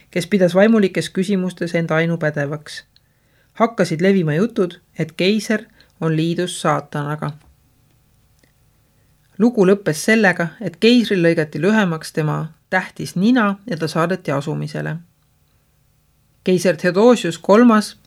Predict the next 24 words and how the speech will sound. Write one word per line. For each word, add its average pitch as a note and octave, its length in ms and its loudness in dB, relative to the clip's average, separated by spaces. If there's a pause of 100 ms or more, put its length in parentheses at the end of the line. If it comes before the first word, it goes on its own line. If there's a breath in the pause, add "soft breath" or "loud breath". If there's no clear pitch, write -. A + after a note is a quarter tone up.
aastatel E3+ 400 0
seitsesada F3 400 2
viisteist F#3 600 2
kuni D#3+ 200 -4
seitsesada E3 480 -2
seitseteist E3 760 0 (500 soft breath)
loobus C4 400 2
ise F3 160 2
troonist E3 540 0
ja F3 80 4
elas G#3+ 260 2
oma D#3+ 160 -2
ülejäänud E3 480 0
päevad G#3+ 320 4
argielust F3 640 0
tagasi D#3+ 320 2
tõmbunud D#3+ 540 -2
askeedina. D3+ 640 -2 (840 soft breath)
Teda A#3+ 300 2
austati F#3+ 440 -2
kui E3 120 -4
pühakut. D#3 720 -8 (1120)
Järgmine A3+ 420 2
keiser, G3 460 -2